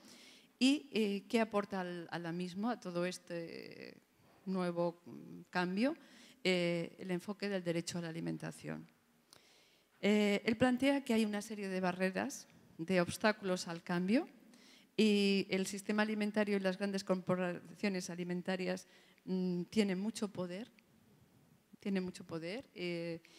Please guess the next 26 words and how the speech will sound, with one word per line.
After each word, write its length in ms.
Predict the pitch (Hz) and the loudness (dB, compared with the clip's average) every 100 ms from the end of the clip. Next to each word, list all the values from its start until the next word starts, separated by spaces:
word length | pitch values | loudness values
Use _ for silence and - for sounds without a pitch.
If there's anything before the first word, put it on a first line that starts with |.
| - - _ _ | -20 -20 _ _
y 640 | 214 202 185 180 185 170 - | 4 6 6 4 2 0 -2
evidentemente, 960 | 190 190 190 196 196 196 214 233 254 - - | 0 2 2 0 -2 -4 -6 -4 -2 -4 -4
eh, 320 | 190 185 185 | -2 0 -2
este 220 | 190 196 | -4 -6
tipo 240 | 190 190 180 | -4 -2 0
de 80 | |
obstáculos 500 | 180 - 185 202 202 | 0 -4 -6 -4 -4
son, 320 | - 180 165 - - - - _ _ _ 190 | -2 -2 -2 -6 -20 -20 -20 _ _ _ 2
eh, 240 | 185 185 | 4 4
de 440 | 180 180 175 170 - | 2 2 2 -2 -2
técnicos, 640 | 208 214 214 302 359 - - - - - - - - _ - | 0 0 0 0 0 -2 -18 -20 -20 -20 -20 -20 -20 _ -18
el 100 | 170 | -10
tema 220 | 185 185 | -6 -2
de 100 | 165 | -2
grandes 480 | 151 170 170 175 - - 127 - | 0 0 0 -4 -8 -14 -18 -14
y 180 | 160 180 | -10 -8
muy 260 | 175 180 | -2 0
largas 380 | 185 180 170 160 | 2 0 0 -6
cadenas 400 | - 165 175 175 | -6 -8 -8 -8
de 80 | 165 | -12
producción, 520 | 165 165 175 220 285 440 _ _ _ _ _ _ | -14 -14 -14 -10 -10 -12 _ _ _ _ _ _
donde 480 | 160 175 175 175 170 - - - | -8 -6 -4 -4 -8 -12 -20 -4
al 120 | 180 185 | -2 -2
final 460 | 185 180 190 190 - | -2 2 2 2 -4
el 120 | 180 | -2
productor 640 | 185 175 180 - 190 | 0 0 -2 2 2